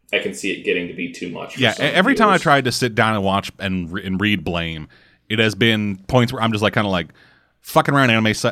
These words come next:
Speaker 2: fucking around manga sites, just trying to find something else to read, and then I, and then that will pop up in, like, my random search, and I'm like,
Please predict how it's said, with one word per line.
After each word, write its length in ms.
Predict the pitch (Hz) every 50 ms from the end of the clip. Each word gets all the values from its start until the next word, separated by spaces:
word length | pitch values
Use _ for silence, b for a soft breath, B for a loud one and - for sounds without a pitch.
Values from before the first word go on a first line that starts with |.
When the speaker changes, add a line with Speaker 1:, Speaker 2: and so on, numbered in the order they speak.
| - -
Speaker 2:
fucking 200 | - 143 143 -
around 160 | 131 123 117 104
manga 220 | 98 101 101 98
sites, 300 | - - 104 101 95 -
just 240 | - 104 95 - -
trying 160 | 127 120 117
to 80 | - -
find 180 | 120 117 107
something 200 | - 117 101 101
else 140 | 101 95 -
to 80 | - 95
read, 300 | 90 87 85 87 82 - b b b b b b b - -
and 120 | 110 98 101
then 160 | 101 101 95
I, 100 | 95 95
and 140 | 95 98 107
then 80 | 113 110
that 140 | 110 113
will 80 | 113 104
pop 260 | - - 117 113 -
up 140 | 110 101 104
in, 80 | 104 104
like, 140 | 98 92 98
my 80 | 95
random 500 | 98 98 101 104 98 95 92 92 90 87 - -
search, 280 | 104 - - 98 92 92
and 60 | 95
I'm 60 | 90
like, 120 | 90 92